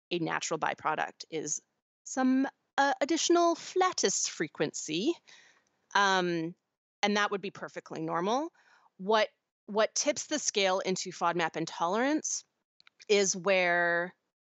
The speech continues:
um, the symptoms become uncomfortable, right?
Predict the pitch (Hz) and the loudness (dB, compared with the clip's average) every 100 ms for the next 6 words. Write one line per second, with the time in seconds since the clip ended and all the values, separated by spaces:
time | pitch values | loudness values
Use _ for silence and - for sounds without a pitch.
0 | _ 190 180 165 160 160 - 165 - 196 | _ 2 4 2 0 -2 -4 -4 0 2
1 | - 180 - 170 - 165 156 156 156 - | 2 -2 -4 -8 -2 0 0 -2 -4 -8
2 | _ _ _ _ _ - 165 165 156 156 | _ _ _ _ _ -4 -2 -2 -4 -4
3 | 151 - - 180 170 170 - | -6 -6 -4 0 2 2 -2